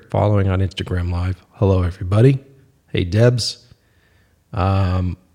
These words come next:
I hope you guys are doing good. Sunday, Sunday morning here. This will be recorded hopefully for Tuesday. We'll, s-, we'll try to put this out Tuesday this week. Um, what have you guys been up to? What's new with you?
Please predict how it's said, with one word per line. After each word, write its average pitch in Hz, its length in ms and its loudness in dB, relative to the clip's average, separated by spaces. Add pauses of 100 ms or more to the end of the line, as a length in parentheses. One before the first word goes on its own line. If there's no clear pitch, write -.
(120)
I - 60 -18
hope - 180 -4
you 104 120 0
guys 98 160 0
are 95 40 -4
doing 95 280 -4
good. 127 360 2
Sunday, 92 580 -2
Sunday 98 420 -4
morning 120 520 2 (340)
here. 120 420 0
This 101 260 -2
will 92 120 -4
be 98 140 -2
recorded 92 480 -2
hopefully 160 400 0
for - 120 -8
Tuesday. 107 440 0
We'll, 110 200 -2
s-, - 120 -14 (120)
we'll 117 180 -6
try - 140 -6
to 107 60 -6
put - 160 -6
this 98 180 -6
out 95 120 -4
Tuesday 90 320 -4
this 85 220 -6
week. 113 320 -4 (920)
Um, 90 680 -2 (1400)
what 139 160 -2
have 151 100 2
you 175 100 4
guys 139 240 6
been 92 160 0
up 82 160 -6
to? 85 180 -8
What's 113 300 0
new 120 180 4
with 110 200 0
you? 85 280 -4